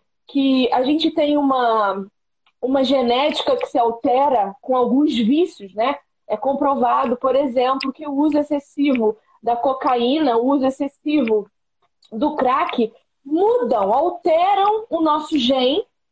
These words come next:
e, quimicamente, ele vai levar o gene do vício dessa droga pros filhos. Isso não é uma maldição, isso é físico, né? E a gente tá falando de um organismo vivo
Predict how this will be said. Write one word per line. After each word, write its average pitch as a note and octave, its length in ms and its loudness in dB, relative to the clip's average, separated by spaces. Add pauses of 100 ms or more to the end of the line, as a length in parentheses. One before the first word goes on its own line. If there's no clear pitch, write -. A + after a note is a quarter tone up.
e, D4 540 0
quimicamente, F4+ 840 0
ele D#4+ 200 2
vai B3+ 220 0
levar D4 680 0
o E4 100 2
gene C#4 340 0
do E4+ 200 2
vício D4+ 540 0
dessa E4+ 300 -4
droga B3 380 0
pros E4 280 -8
filhos. D#4 440 -2 (840)
Isso D#4 200 -4
não G4+ 240 2
é F4+ 80 2
uma G4 140 2
maldição, F#4+ 760 0 (200)
isso D4 260 -2
é D#4+ 140 0
físico, D#4 1040 0
né? C4 340 2
E A#3+ 120 2
a A3+ 60 0
gente C#4 220 -4
tá C#4+ 100 -2
falando D4 360 0
de C4 100 0
um C#4+ 80 0
organismo D4 680 0
vivo C4+ 500 -2